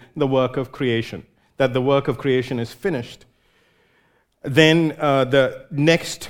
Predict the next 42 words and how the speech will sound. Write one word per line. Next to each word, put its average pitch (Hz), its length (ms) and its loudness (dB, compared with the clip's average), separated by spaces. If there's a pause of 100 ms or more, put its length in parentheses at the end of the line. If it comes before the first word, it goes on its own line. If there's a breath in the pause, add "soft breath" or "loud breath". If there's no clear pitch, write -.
point 156 380 0
that's 139 400 0
emphasized 160 580 0
there 135 240 2
is 127 200 -2
that 113 200 -2
God 135 320 2 (220 loud breath)
rested. 123 760 0 (140)
That's 139 180 -4
the 135 80 -4
second 127 320 -4
part 123 220 0
of 113 80 -4
verse 113 340 -2
two. 120 380 -6 (320 loud breath)
And 143 120 0
then 127 180 2
lastly, 139 480 2
that 123 120 2
he 117 80 0
blessed, 135 460 0
and 120 100 -2
he 117 80 -2
blessed 123 380 -4
by 110 260 0 (260 loud breath)
essentially 123 480 -2
making 120 460 -2
the 104 100 -2
day 107 240 -2
holy. 107 360 -4
So 113 200 -4 (320 loud breath)
we'll 139 160 2
follow 170 380 4
that 143 360 4
outline 143 520 0
in 120 140 -2
terms 127 260 -2
of 113 140 -2
what 120 340 -6
God 120 300 0
has 107 240 -4
done, 113 500 -4